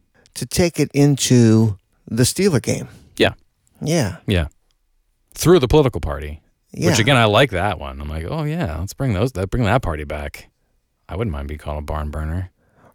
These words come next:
Speaker 1: Right, 'cause I would have been satisfied to think it was the party in the barn. Shouldn't have a party in the barn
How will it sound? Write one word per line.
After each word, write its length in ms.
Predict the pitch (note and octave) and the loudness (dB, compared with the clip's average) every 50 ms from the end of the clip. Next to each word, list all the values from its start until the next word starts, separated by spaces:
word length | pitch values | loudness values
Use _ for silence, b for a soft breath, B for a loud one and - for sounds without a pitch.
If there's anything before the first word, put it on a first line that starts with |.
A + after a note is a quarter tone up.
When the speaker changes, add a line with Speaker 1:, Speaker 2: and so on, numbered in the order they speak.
| b | b
Speaker 1:
Right, 340 | - - - F#3 F3+ A2+ - | -4 0 2 2 2 2 0
'cause 200 | - - A2 - | 0 0 0 2
I 180 | - C3 D3 E3+ | 4 4 4 4
would 200 | D#3+ B2+ G#2 A2 | 4 4 4 2
have 160 | - - - - _ _ _ - _ _ _ - - _ - - - F3 - - - - - _ F#3 _ | 2 -2 -4 -6 _ _ _ -20 _ _ _ -20 -20 _ -20 -18 -16 -16 -16 -16 -16 -18 -18 _ -12 _
been 360 | - A#2+ A#2+ A2+ G#2+ G2+ - - _ _ _ _ _ _ _ _ _ _ _ _ - | -2 0 2 2 2 0 0 -2 _ _ _ _ _ _ _ _ _ _ _ _ -8
satisfied 760 | - - - A2+ A2 G#2 G2+ G#2 - - A#2+ G#2 G#2 G#2 G2 | -4 -2 0 0 0 0 0 -2 -4 -4 -2 -2 -2 -2 -2
to 80 | - G#2 | -2 -4
think 460 | G2+ - - A2+ A2+ A2 G#2+ - - - b b b b b b b | -4 -2 -2 0 2 0 0 -2 -6 -18 b b b b b b b
it 160 | - A2 F#2+ | -6 -4 -2
was 200 | D2 G#2+ - - | -2 -2 -4 -4
the 80 | - - | -8 -10
party 640 | - - - D3 E3+ F#3 E3 C#3+ C#3 C#3 C3+ B2+ - b b b b b | -8 -4 0 2 4 4 4 4 2 2 0 -2 -6 b b b b b
in 160 | b - A#2+ A#2+ | b 0 2 2
the 60 | A2+ | 2
barn. 320 | G2+ A2+ B2+ C3+ C#3 C3+ B2+ | 0 2 2 4 4 4 4
Shouldn't 260 | - - A3+ - E3 | 4 4 4 4 4
have 100 | E3+ D3+ | 2 2
a 60 | C#3 | 0
party 360 | - - B2+ B2 A#2+ A#2 A2+ | 0 2 2 4 4 6 6
in 100 | A2 G#2+ | 4 4
the 60 | B2 A#2+ | 2 0
barn 420 | A#2+ - G#2 G#2 G#2+ A#2+ A#2+ A2 | 0 2 2 4 6 4 4 2